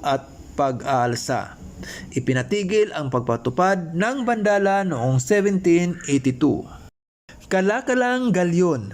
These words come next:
fifteen sixty-five hanggang eighteen fifteen. Ang Kalakalang Galyon ay tinuring na unang kalakalang panlabas dahil sa pagpapalitan ng mga produkto ng Pilipinas at Mexico.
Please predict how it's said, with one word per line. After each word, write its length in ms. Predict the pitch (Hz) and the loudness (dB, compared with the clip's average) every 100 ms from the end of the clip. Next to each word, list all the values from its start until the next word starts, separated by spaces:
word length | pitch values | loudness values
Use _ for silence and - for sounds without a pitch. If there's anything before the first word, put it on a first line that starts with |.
| - | -12
fifteen 320 | - 175 - 240 | -4 -4 0 -2
sixty-five 720 | 254 - 247 220 226 220 175 | -2 -6 -2 0 2 0 -2
hanggang 560 | 156 151 147 151 175 180 | 0 2 2 2 0 2
eighteen 320 | 135 131 139 | 0 2 0
fifteen. 720 | 135 131 - - 165 117 110 - - - - - - - - | 2 -2 -2 0 0 0 -6 -12 -18 -20 -18 -16 -14 -10 -2
Ang 160 | 196 | 0
Kalakalang 560 | 180 185 285 302 302 269 | 2 2 2 0 0 0
Galyon 480 | 233 202 175 196 220 - | 0 0 0 0 -2 -4
ay 240 | 175 156 | -4 0
tinuring 640 | 160 190 226 175 135 135 147 - - 180 | 2 2 4 2 0 -2 -6 -10 -2 -2
na 160 | 175 | 0
unang 400 | 196 240 269 277 | 0 0 0 -2
kalakalang 560 | 254 160 151 139 147 220 | -2 -2 0 0 0 0
panlabas 800 | 247 240 220 165 165 175 - - | -2 0 0 2 0 -2 -8 -4
dahil 320 | 233 254 311 | 0 2 0
sa 240 | 294 240 | -2 -6
pagpapalitan 960 | 226 190 170 262 - 269 240 220 202 202 | -4 -4 0 -2 0 0 0 0 0 0
ng 80 | 180 | 0
mga 240 | 135 123 | 2 0
produkto 480 | 135 135 175 - 190 | 0 0 0 2 2
ng 160 | 139 123 | 2 2
Pilipinas 720 | 202 247 233 202 180 185 - | 2 2 2 2 2 0 -2
at 240 | 143 143 | -4 0
Mexico. 720 | 135 117 - 117 131 104 - | 0 0 0 -2 2 2 0